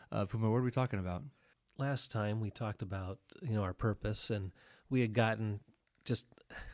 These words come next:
Speaker 2: I talked about my childhood and, and
Speaker 1: <laughs>
Speaker 2: learning catechisms,
Speaker 1: Mm.
Speaker 2: and catechisms are just little statements of theological truth put in a sentence. It's a question and then an answer. It's just a way to help learn some of these things. And the very first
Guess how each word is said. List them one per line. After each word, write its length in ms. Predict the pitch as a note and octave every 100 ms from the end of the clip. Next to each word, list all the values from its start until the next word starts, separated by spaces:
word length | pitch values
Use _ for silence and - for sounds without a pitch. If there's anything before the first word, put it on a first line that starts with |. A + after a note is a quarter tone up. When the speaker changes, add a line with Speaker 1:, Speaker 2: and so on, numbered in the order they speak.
| - - -
Speaker 2:
I 120 | - -
talked 180 | A2 G2+
about 140 | G2
my 60 | -
childhood 480 | - A2 G#2+ A#2 A2+
and, 200 | G2+ G2+ -
and 340 | B2 G#2 A#2 B2
Speaker 1:
<laughs> 0 |
Speaker 2:
learning 380 | C3+ B2 A2+ G2+
catechisms, 1080 | D3 D3 A2 - G#2 G2 G#2 A2 G#2+ G#2 G2+
Speaker 1:
Mm. 40 |
Speaker 2:
and 240 | G2 F#2+ -
catechisms 640 | G#2+ G#2 - G#2 G#2 F#2+
are 80 | F#2+
just 420 | A2+ G#2+ - - - - - - _
little 200 | A#2 A2+
statements 640 | G2+ - A#2 A#2 A2+ G#2 -
of 360 | - G#2+ G2 F#2+
theological 640 | - G#2+ G#2+ G#2 - -
truth 380 | - A2+ G#2 -
put 180 | A2+ G#2
in 160 | G2+
a 80 | G2
sentence. 560 | - G#2+ G#2 G#2+ G2+ G2+
It's 140 | -
a 60 | G2+
question 500 | - A2 - G#2+ G#2
and 100 | G2+
then 80 |
an 160 | F#2+ G2
answer. 400 | A2+ A#2+ A2 G#2+
It's 80 | G#2
just 160 | A2+
a 60 | A2
way 180 | G#2 G#2+
to 100 | G2
help 280 | G#2+ G#2 - -
learn 540 | G#2+ G#2+ G#2+ G#2+ G2+
some 160 | G2 G2
of 60 |
these 160 | G2 F#2
things. 400 | - G2+ G#2 F#2+
And 160 | F#2+ F2 - - -
the 100 | -
very 200 | A2 D3
first 440 | - D3+ A#2 -